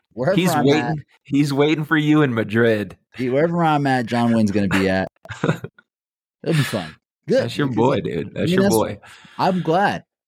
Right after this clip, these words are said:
Speaker 1: I'm glad 'cause we, I, I gotta race somebody.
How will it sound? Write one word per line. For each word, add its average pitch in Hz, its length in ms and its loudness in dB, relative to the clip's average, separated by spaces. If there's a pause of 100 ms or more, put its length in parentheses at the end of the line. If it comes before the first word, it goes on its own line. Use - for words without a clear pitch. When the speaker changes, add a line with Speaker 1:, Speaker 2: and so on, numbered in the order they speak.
Speaker 1:
I'm 131 120 -6
glad 131 260 -2
'cause 98 120 -8
we, 151 200 -4
I, 156 120 0 (200)
I 147 80 -6
gotta 185 200 0
race 175 240 0
somebody. 160 520 0